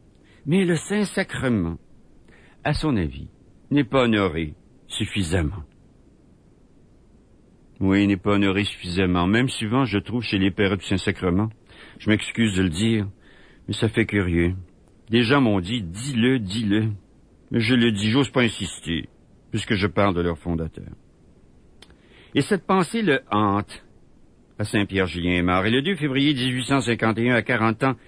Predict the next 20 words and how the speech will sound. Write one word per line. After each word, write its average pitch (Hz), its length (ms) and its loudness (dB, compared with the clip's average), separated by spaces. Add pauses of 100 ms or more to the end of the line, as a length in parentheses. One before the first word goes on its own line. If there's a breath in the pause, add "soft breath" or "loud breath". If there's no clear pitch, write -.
(840 loud breath)
dans 131 320 0
la 120 180 0
chapelle, 156 800 -2
dans, 92 480 0
de 65 580 -4
la 98 200 2
grande 113 260 0
basilique 113 380 2
de 104 100 0
Fourvière, 113 880 0
là, 101 220 -4 (340 loud breath)
à 104 140 2
Lyon. 127 460 2
Vous - 1160 -20
connaissez 82 300 -8
peut-être 98 320 -4
ça, 120 180 0
Notre-Dame 92 400 0
de 90 80 0
Fourvière. 98 640 0